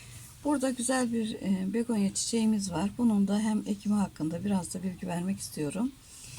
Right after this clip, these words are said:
Ekerken, e, maden suyu kapaklarından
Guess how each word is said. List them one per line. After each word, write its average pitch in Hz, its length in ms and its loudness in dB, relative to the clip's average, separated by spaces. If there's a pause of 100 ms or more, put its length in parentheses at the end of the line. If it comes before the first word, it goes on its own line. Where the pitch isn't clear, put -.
(460)
Ekerken, 254 760 2
e, 208 340 4
maden 226 420 4
suyu 226 360 0
kapaklarından 202 880 4